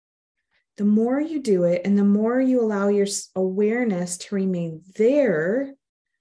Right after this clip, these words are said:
the more changes you will observe in your outer circumstances. Remember, all of these things happen without even lifting a finger. Your job is not to do any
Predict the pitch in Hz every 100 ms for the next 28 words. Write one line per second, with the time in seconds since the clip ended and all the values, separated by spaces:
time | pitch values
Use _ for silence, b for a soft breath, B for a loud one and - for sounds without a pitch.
0 | _ _ _ 214 214 214 214 214 233 262
1 | 269 269 _ - - 220 220 208 202 196
2 | - 185 190 185 175 175 175 170 170 190
3 | 185 185 - 165 170 175 175 170 170 _
4 | - 196 190 170 170 156 160 - 190 -
5 | - _ _ _ _ _ _ _ _ _
6 | _ _ _ 220 220 226 240 214 175 -
7 | - 220 254 277 277 269 254 240 226 202
8 | 202 190 196 180 175 - 214 220 233 226
9 | 220 190 185 - 185 175 175 170 170 -
10 | _ 196 196 190 165 151 170 - _ _
11 | _ _ _ 196 190 226 294 320 262 302
12 | 311 202 190 202 - _ _ _ _ _
13 | _ _ _ _ - 208 208 214 240 -
14 | 233 214 220 208 208 202 196 196 196 202